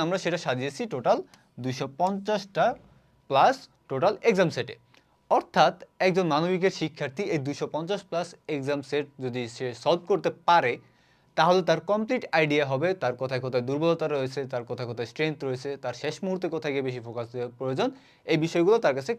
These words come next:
ক্রিস্টাল ক্লিয়ার হয়ে যাবে। তো ইনিশিয়ালি আমাদের কোর্সটার প্রাইস ছিল হলো দুইশো পঞ্চাশ টাকা, but আমাদের যে শেষ মুহূর্তের ক্যাম্পেইন শুরু হলো, এর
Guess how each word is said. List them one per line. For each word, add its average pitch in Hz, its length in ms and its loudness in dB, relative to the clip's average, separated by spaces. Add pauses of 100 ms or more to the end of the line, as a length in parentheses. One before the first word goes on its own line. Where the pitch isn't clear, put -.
(100)
ক্রিস্টাল 139 360 -2
ক্লিয়ার 214 260 4
হয়ে 143 160 0
যাবে। 101 140 -8 (640)
তো 226 80 12 (720)
ইনিশিয়ালি 247 520 4
আমাদের 165 200 2 (100)
কোর্সটার 147 320 -2
প্রাইস 131 220 0
ছিল 170 120 -4 (100)
হলো 226 120 4 (800)
দুইশো 190 240 0
পঞ্চাশ 127 300 -4
টাকা, - 160 -16 (600)
but 143 200 4 (460)
আমাদের 143 240 2 (100)
যে 151 60 2 (100)
শেষ 175 200 4
মুহূর্তের 208 340 0
ক্যাম্পেইন 156 400 -2
শুরু 131 200 -4
হলো, 165 160 0 (160)
এর 143 80 0